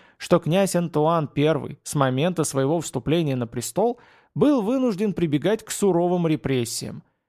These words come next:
В этих условиях было захвачено несколько судов, и это привело к конфликту, которым Антуан Гримальди воспользовался, чтобы поставить на кон этот вопрос.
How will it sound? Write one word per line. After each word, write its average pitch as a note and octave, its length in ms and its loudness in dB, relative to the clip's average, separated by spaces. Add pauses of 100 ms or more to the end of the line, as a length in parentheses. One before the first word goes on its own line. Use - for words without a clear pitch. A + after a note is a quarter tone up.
(220)
В C#3+ 100 4
этих D3+ 300 2
условиях D3 500 2
было E3+ 240 2
захвачено C#3+ 640 0
несколько C3+ 500 -2
судов, F3+ 460 -2 (400)
и D#3 100 4
это A3+ 260 4
привело C#3 400 0
к - 100 -20
конфликту, C#3 680 -2 (100)
которым C#3+ 580 2
Антуан B2 420 0
Гримальди B2+ 480 0
воспользовался, G#3 800 0
чтобы B2+ 260 -2
поставить B2+ 540 0
на A#2+ 160 -2
кон F3 360 -2
этот B2 340 -2
вопрос. A#2+ 600 0